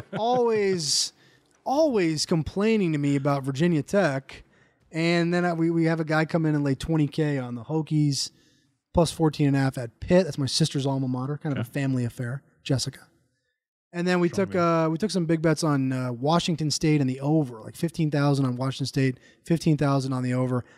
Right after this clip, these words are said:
Speaker 2: They're playing U S C. U S C's undefeated. So some, some pretty good matchups this weekend in the Pac-twelve.
Speaker 1: On big bets, very quickly,
Speaker 2: Mm-hmm.
Speaker 1: are big bets necessarily sharp bets? 'Cause I think there is a wide assumption that that is the case.
Speaker 2: No, I mean, you got,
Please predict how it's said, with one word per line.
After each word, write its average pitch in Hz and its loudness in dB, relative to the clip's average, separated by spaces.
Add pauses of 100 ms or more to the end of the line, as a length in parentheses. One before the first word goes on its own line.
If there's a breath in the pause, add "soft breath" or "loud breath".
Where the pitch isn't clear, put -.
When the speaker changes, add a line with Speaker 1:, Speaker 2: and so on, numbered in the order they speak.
(160 loud breath)
Speaker 2:
They're 190 2
playing 185 0
U 151 2
S 135 -2
C. 180 -2
U 180 0
S 170 -2
C's 262 0
undefeated. 120 -10 (840)
So 135 0
some, 160 -2
some 180 -2
pretty 294 2
good 214 0
matchups 147 0
this 135 -6
weekend 131 -2
in 117 -6
the 113 -8
Pac-twelve. 127 -6 (240)
Speaker 1:
On 180 0
big 156 -2
bets, 123 0
very 127 2
quickly, 92 -4 (140)
Speaker 2:
Mm-hmm. 143 -12 (680)
Speaker 1:
are 120 4
big 165 -4
bets - 0
necessarily 123 0
sharp - 0
bets? - -6
'Cause 123 0
I 123 2
think 139 -2
there 127 2
is 123 0
a 123 2
wide 123 0
assumption 123 -2
that 107 0
that 107 2
is 107 -2
the 98 -6
case. - -16
Speaker 2:
No, 262 0
I - -4
mean, 233 -2
you 285 0
got, 214 0